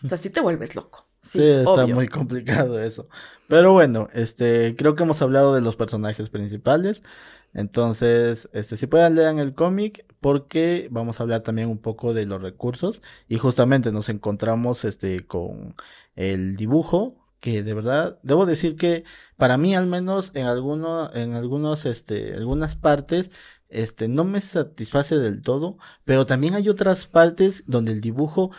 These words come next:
Speaker 2: logra expresar todo ese sentimiento, logra expresar lo que el personaje está viviendo. Como lo mencionaba, obviamente resaltan mucho, este, Wolverine con sus recuerdos, este, también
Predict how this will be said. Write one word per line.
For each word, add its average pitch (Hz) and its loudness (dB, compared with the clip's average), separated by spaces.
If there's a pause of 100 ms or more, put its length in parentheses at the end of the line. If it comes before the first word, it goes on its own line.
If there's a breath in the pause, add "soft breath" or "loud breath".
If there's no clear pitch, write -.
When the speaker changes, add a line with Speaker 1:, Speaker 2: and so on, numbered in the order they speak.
(140)
Speaker 2:
logra 143 4
expresar 127 0
todo 139 2
ese 127 -2
sentimiento, 107 -4 (240 loud breath)
logra 143 6
expresar 143 0 (220 loud breath)
lo 123 2
que 113 0
el 117 -4
personaje 123 -2
está 139 -2
viviendo. 120 0 (240 loud breath)
Como 120 -2
lo 110 -2
mencionaba, 127 0
obviamente 123 0
resaltan 127 -4
mucho, 131 -2
este, 101 -6
Wolverine 123 2 (320 loud breath)
con 104 -8
sus 101 -10
recuerdos, 135 0 (340 loud breath)
este, 110 -4
también 165 -4